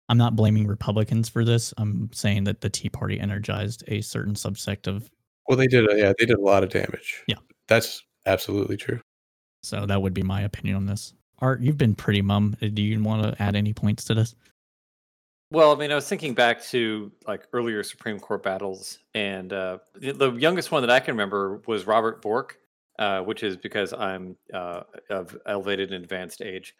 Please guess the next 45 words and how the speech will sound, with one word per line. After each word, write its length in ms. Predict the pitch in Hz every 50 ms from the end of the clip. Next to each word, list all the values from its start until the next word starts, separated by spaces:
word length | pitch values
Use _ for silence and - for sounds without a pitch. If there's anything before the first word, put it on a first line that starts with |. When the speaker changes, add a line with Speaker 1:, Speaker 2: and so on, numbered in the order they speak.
| _ _ _
Speaker 1:
<laughs> 200 | _ _ _ -
Speaker 2:
Bork 1120 | - - - - - 220 180 - 202 - - 233 190 - _ _ _ _ _ - 147 190 -
is 180 | - - - - -
a 20 |
good 140 | 156 185 160
one, 140 | 131 113 110
though. 120 | 107 104
That's, 300 | 104 120 - - - - 123 117 -
that's 200 | 120 123 - -
famous. 520 | - - - 110 143 151 120 110 113 - _
Speaker 3:
No, 380 | - - 156 185 220 220 190 160
absolutely. 600 | 139 123 143 151 147 - - 185 175 143 139 143
And 100 | 147 143 - -
Speaker 1:
Art 200 | 135 160 165 -
is 160 | 156 147 135
our 300 | 147 139 139 139 127 117 110 110 - -
favorite 380 | - 127 123 127 123 131 123 117
Gen 160 | - 123 113
Xer. 380 | 110 117 - - - - 156 - - - - - - -
Speaker 3:
<laughs> 120 | - 151 - - _ _ _ _
You 100 | - 175
know, 140 | 170 160 156 156
so 320 | - - 190 180 170 143 - _ - - - - - - _ _ _ -
the 80 | 143
thing 160 | 135 - 208
with, 240 | 196 185 156 - - -
uh, 240 | 156 139 127 123
Bork 320 | 113 101 165 190 175 151 -
was 120 | 135 113
that 100 | 120 123
that 140 | 107 151 175
was 100 | 185 160
probably 260 | - - 165 147 147
the 120 | 127 120 -
first, 560 | - - - 143 135 127 - - - - - _ _ -
you 240 | 143 127 120 120 120
know, 60 | 110
really 960 | 101 107 131 156 156 147 143 139 135 131 131 127 123 123 120 117 110 101 - - 117
deeply 360 | 104 139 135 135 - 139 123
bitter, 680 | 113 98 123 123 117 117 113 110 110 107 104 104 107 - - -
uh, 300 | - - - - - - - -
kind 140 | - - 143
of 80 | 127 107
a 60 | 107
partisan, 720 | 101 - - 123 120 117 110 - 127 117 107 104 101 101